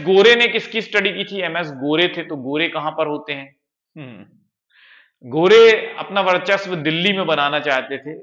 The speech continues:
गोरे माने अंग्रेज, ठीक, और हरोल्ड गोल्ड ने शेरपुर,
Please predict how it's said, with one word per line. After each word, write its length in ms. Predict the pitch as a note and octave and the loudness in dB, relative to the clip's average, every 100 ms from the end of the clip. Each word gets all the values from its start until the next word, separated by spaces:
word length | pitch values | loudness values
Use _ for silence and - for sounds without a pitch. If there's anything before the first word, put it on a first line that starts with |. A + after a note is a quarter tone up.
| - _ | -20 _
गोरे 260 | A2 A#2 B2 | -14 -12 -10
माने 220 | B2 A#2 | -12 -12
अंग्रेज, 460 | A2+ A2 A#2+ B2 - _ _ _ _ - _ _ | -12 -10 -10 -10 -16 _ _ _ _ -20 _ _
ठीक, 240 | F3+ F#3 - | -8 -8 -8
और 140 | C3+ | -8
हरोल्ड 340 | B2+ C3+ D#3+ D#3 | -4 -2 -2 0
गोल्ड 220 | D#3 D3 | -2 -2
ने 100 | D#3+ | -6
शेरपुर, 640 | - - C#3+ C3+ A#2 F#2+ | -10 -6 -4 -4 -6 -16